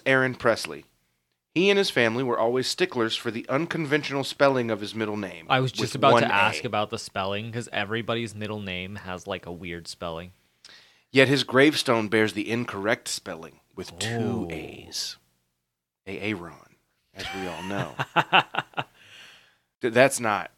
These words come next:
Speaker 1: that's not, that, <sighs> I almost made it through the whole thing. I
Speaker 2: Yeah.
Speaker 1: almost did.
Speaker 2: You did. No,
Speaker 1: But
Speaker 2: you were doing really good.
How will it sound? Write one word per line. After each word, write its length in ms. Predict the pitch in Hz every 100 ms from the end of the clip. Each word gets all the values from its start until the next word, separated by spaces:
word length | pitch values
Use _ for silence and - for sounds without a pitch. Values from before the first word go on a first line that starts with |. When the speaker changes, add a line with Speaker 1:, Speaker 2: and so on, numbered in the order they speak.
| -
Speaker 1:
that's 240 | 143 -
not, 360 | 170 156 135 - _
that, 360 | 196 180 - -
<sighs> 1700 | - - - - _ _ _ _ _ _ _ _ _ _ _ _
I 120 | 139 151
almost 380 | 147 135 123
made 160 | 123 107
it 80 | 104
through 120 | 104
the 80 | 95
whole 160 | 98 95
thing. 340 | - 92 82 -
I 120 | 107
Speaker 2:
Yeah. 140 | 131
Speaker 1:
almost 240 | 139 135 -
did. 280 | 113 98
Speaker 2:
You 80 | 170
did. 480 | 208 320 440 175 127
No, 320 | 151 226 139
Speaker 1:
But 120 | 143
Speaker 2:
you 60 | 156
were 60 | 190
doing 260 | 226 226
really 280 | 147 147 143
good. 400 | 131 143 123 101